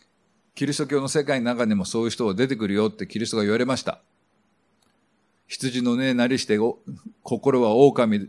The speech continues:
の人がいっぱい出てきますよって。で、身によって見分けなさいって言ったんですよ。いいですか、皆さん。身によって見分けるんですよ。他のことで見分けないよ。じゃあ、身によって見分けるってどういうことかってことでしょ？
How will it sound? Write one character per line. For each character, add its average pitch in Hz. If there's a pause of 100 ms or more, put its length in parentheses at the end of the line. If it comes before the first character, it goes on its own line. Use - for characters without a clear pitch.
の 101
人 110
が 98
い 101
っ 95
ぱ 127
い 117
出 143
て 139
き 127
ま 135
す 143
よ 135
っ -
て。 - (640)
で、 113
身 123
に 208
よ 240
っ 233
て 220
見 208
分 208
け 190
な 180
さ 160
い 123
っ -
て -
言 85
っ -
た -
ん 50
で -
す -
よ。 - (1080)
い 196
い 175
で 156
す -
か、 123
皆 120
さ 87
ん。 76 (760)
身 123
に 190
よ 208
っ 202
て 202
見 190
分 196
け 196
る 196
ん 180
で 151
す -
よ。 131 (1500)
他 139
の 190
こ 185
と 170
で 131
見 127
分 147
け 151
な 156
い 127
よ。 110
じ 127
ゃ 123
あ、 -
身 127
に 175
よ 202
っ 196
て 190
見 180
分 180
け 165
る 156
っ -
て 127
ど 127
う -
い 139
う 120
こ 117
と 104
か 123
っ 110
て -
こ 87
と 87
で 85
し -
ょ？ 170